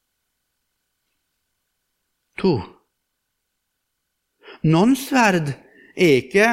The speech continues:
slipa sånn at det er egg på begge sidene. Du, det kan slås bare en vei. Skal du slå på nytt igjen, så må du løfte det tilbake, og så slå på nytt.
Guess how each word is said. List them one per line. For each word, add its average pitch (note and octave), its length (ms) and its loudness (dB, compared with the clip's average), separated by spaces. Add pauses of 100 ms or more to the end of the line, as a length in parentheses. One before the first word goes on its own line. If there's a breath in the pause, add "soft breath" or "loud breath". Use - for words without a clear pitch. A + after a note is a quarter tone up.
(440)
slipa B3+ 480 0
sånn G3+ 200 2
at F#3+ 120 -2
det G3+ 80 0
er F3+ 120 2
egg E3+ 160 -6
på F3+ 120 -2
begge E3 240 0
sidene. C#3+ 440 0 (1600)
Du, F3+ 120 2
det F3+ 200 -2
kan F#3+ 120 2
slås F#3 360 0
bare F3 240 2 (640)
en F3+ 240 2
vei. B3 200 0 (2000)
Skal E3+ 160 -2
du F3 120 4
slå F#3 200 2
på F#3 80 2
nytt G#3+ 220 0
igjen, A#3+ 180 2
så A3+ 80 0
må G#3+ 120 2
du G#3 100 4 (300 loud breath)
løfte E3+ 360 0
det E3+ 120 -6
tilbake, F3 440 0 (600)
og G#3+ 120 0
så C#4 200 0
slå G3 160 0
på D#3 120 0
nytt. - 300 -2